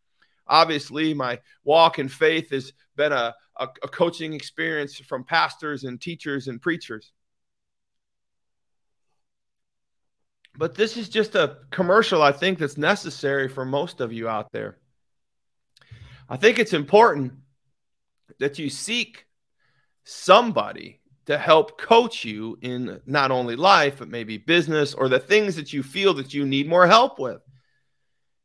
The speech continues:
I mean, I'm not an advocate of just saying, "Go to a counselor," but I'm saying, "Hey, man, a coach, a counselor, uh, a mentor, somebody that can actually take another look." I mean, when you get sick at a doctor, you go get a second opinion. I should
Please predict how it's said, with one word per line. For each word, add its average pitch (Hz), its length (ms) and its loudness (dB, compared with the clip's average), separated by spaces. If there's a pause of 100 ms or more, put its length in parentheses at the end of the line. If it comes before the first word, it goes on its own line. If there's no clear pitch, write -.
(200)
I 139 100 -2
mean, 160 280 -2
I'm 226 180 4
not 254 300 2 (240)
an 160 160 4
advocate 185 540 4
of 156 80 -4
just 165 220 -4
saying, 156 220 2
"Go 151 140 6
to 139 60 4
a 123 80 2
counselor," 185 560 4
but 139 120 4
I'm 139 100 0
saying, 139 260 -4
"Hey, 226 320 2
man, 160 240 0
a 139 40 -4
coach, 233 420 4
a 135 60 -8
counselor, 190 680 2 (360)
uh, 143 220 2
a 151 100 4
mentor, 156 640 4
somebody 196 600 2
that 143 160 -4
can - 120 -8
actually 165 400 -8
take 196 260 -6
another 160 320 -4
look." 208 300 -6
I 165 60 -2
mean, 160 180 -6
when 165 100 -6
you 254 140 -8
get 208 200 0
sick - 260 -4
at 139 100 -2
a 135 60 -4
doctor, 170 400 -2
you 156 180 -6
go 160 200 2
get 143 180 -6
a 120 60 -8
second 135 380 -6
opinion. 214 480 -6
I 104 100 -10
should 110 240 -16